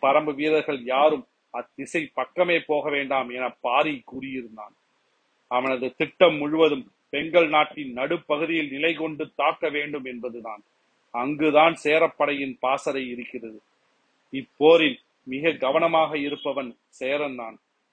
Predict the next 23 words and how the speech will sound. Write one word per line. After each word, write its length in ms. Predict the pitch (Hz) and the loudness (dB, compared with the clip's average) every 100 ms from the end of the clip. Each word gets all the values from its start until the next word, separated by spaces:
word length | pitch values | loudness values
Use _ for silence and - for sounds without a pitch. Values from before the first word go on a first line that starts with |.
| - | -16
அவன் 260 | 117 123 120 | -10 -10 -6
பாசறை 440 | 135 156 156 151 135 | 0 0 2 0 0
அமைக்கும் 440 | 120 156 165 165 | -2 -4 -4 -8
பொழுதே 360 | 151 147 143 143 123 _ _ - | -4 -4 -4 -6 -6 _ _ -12
பாதுகாப்பு 600 | 123 147 170 165 156 151 | 0 2 4 2 2 -2
மிக்க 240 | 143 143 165 | -10 -6 -4
இடத்தை 360 | 147 143 151 131 | -4 -6 -8 -10
தேர்வு 280 | 135 143 143 | -6 -6 -6
செய்திருந்தான். 680 | 139 127 127 123 113 107 104 _ _ _ _ - | -8 -8 -8 -12 -12 -14 -16 _ _ _ _ 0
அவனது 360 | 127 135 127 | 2 2 -2
வீரர்களை 480 | 127 160 180 156 151 135 | 0 4 6 4 0 -2
தாக்கி 380 | - 139 156 170 147 | -2 -2 -2 -4 -2
அழிப்பதும், 520 | 139 160 170 156 151 _ _ _ _ | -2 -4 -2 -2 -4 _ _ _ _
மூஞ்சலில் 540 | 165 185 180 175 156 147 | -2 -2 2 0 0 0
இருந்து 320 | 160 165 156 147 | -2 -2 -6 -4
தப்பி 340 | 143 139 - 156 | -4 -4 -6 -6
வெளியேறுபவர்களை 840 | 135 151 175 175 156 147 143 139 - | -4 -2 2 2 2 -2 -2 -6 -4
தாக்கி 360 | 135 147 - 143 | -4 -4 -6 -4
அழிப்பதும், 500 | 143 147 151 135 123 _ _ - | -4 -4 -4 -4 -10 _ _ -6
வேந்தர்களின் 640 | 139 160 170 156 147 135 | 0 2 4 2 0 -8
சிறப்பு 400 | 127 143 165 - 165 | -8 0 0 0 -6
படையை 380 | - 147 139 131 - | -2 -2 -2 -6 -6
தாக்குவதும், 580 | 127 143 - 143 131 | -6 -6 -6 -6 -6